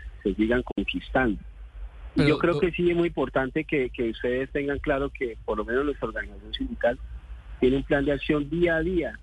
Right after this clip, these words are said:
Speaker 1: semana a semana, dirigente por dirigente, con resultados.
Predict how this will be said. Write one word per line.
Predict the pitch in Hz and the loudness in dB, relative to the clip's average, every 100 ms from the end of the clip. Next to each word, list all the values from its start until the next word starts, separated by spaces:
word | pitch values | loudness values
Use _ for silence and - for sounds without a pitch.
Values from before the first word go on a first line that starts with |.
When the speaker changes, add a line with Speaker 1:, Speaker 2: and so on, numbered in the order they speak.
| - | -4
Speaker 1:
semana | 117 113 120 139 | -2 2 2 2
a | 147 | 0
semana, | 135 110 123 139 117 98 - - | 0 0 2 2 0 -4 -10 0
dirigente | 127 120 120 117 143 | 2 4 2 4 2
por | - 120 | 2 2
dirigente, | 117 104 95 135 135 - 95 - - - | 2 0 2 2 2 -2 -6 -6 -16 -2
con | 147 156 | 4 4
resultados. | 156 156 147 156 143 165 165 120 | 4 0 2 -2 2 2 2 -2